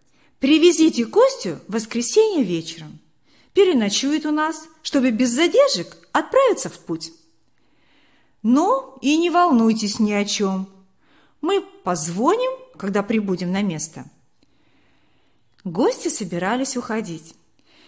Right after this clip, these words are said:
Вероника, прощаясь с Лидией, прильнула к ней и прошептала ей на ухо: «Спасибо, Лида,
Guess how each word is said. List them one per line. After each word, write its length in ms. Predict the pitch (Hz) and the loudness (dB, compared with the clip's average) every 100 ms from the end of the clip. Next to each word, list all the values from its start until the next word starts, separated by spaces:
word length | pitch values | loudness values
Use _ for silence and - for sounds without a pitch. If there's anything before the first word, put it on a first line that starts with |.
| _ | _
Вероника, 720 | 202 240 349 523 539 170 - | 0 2 2 -4 -6 -10 -8
прощаясь 540 | - 240 - 302 285 285 | -2 0 2 2 0 0
с 40 | |
Лидией, 540 | 453 494 226 151 - - | -2 -2 -2 -6 -10 0
прильнула 520 | 311 339 240 196 170 | 4 4 2 0 -2
к 160 | - | -6
ней 240 | 190 165 160 - _ _ _ | -10 -10 -12 -18 _ _ _
и 100 | 240 | -6
прошептала 680 | 247 285 330 339 - 208 165 | -2 -4 -2 -4 -2 -2 -2
ей 180 | 165 | -6
на 160 | 170 175 | -8 -6
ухо: 400 | 185 165 143 151 _ _ _ _ _ _ _ _ _ _ _ _ | -8 -8 -14 -20 _ _ _ _ _ _ _ _ _ _ _ _
«Спасибо, 840 | - - 196 - - 202 202 185 | -8 -8 -4 -2 -2 -2 -8 -12
Лида, 460 | 180 208 214 180 | -8 -8 -8 -12